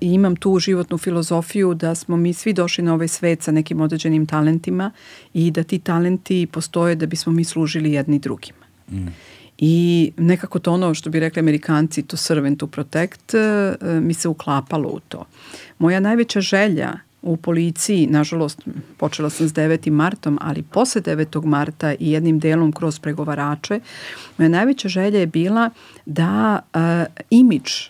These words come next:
Speaker 1: policije, ali bude autentično podržan, bude takav kao kada sam ja bila mala i kada meni roditelji kažu, "Vidi, šta god da se desi na ovom svetu, ako nema mame, tate, tu je čika milicioner."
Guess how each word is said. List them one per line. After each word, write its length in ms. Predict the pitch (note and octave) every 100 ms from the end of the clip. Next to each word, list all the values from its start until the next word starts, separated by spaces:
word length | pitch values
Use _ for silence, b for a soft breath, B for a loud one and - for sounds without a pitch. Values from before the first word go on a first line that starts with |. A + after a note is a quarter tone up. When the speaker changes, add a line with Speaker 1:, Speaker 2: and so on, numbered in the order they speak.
| _ _
Speaker 1:
policije, 720 | - D3 C#3+ C#3 - E3 C#3 - _ -
ali 200 | - C#3
bude 220 | D#3 E3
autentično 560 | D3+ C#3+ C#3+ - - B3
podržan, 480 | F3 C#3+ - - - B B B B
bude 280 | E3 A3+ C4
takav 540 | F#3 G3+ A#3+ C4+ G3+ -
kao 220 | - A#3
kada 220 | A3 F#3+
sam 200 | E3+ F#3
ja 120 | G3+ G3+
bila 260 | G3+ G3
mala 460 | D#3+ E3+ A3 B3+ A#3+
i 100 | F#3+
kada 220 | F#3 F3+ F3+
meni 240 | G3 F#3+
roditelji 440 | F3+ G3+ F#3+ F3
kažu, 320 | E3 F#3+ F#3+ F3+
"Vidi, 320 | G3 F3+ D#3+ -
šta 220 | - F3+
god 180 | G#3 G#3
da 80 |
se 140 | G#3 F#3+
desi 280 | F#3 F#3+ F#3+
na 100 | F3+
ovom 100 | F3
svetu, 340 | - F#3 F#3
ako 160 | E3+ F3
nema 240 | F#3 F3+
mame, 300 | F3+ F#3+ E3+
tate, 400 | - G3 - F#3+ B B B
tu 120 | F#3
je 60 | E3+
čika 220 | E3+ E3+
milicioner." 680 | D#3+ D3+ D3 - - -